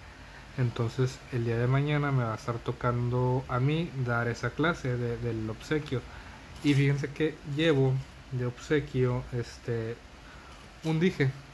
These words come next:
es un dije de, de una piedra en forma de luna.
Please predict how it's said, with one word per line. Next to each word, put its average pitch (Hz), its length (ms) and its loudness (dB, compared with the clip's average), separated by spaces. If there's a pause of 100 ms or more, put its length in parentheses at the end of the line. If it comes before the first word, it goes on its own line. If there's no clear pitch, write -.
es 147 140 -2
un 156 140 2
dije 156 420 2 (300)
de, 120 480 2 (1040)
de 135 100 6
una 143 240 4
piedra 143 260 4
en 139 80 2
forma 127 320 2
de 127 120 4
luna. 156 360 2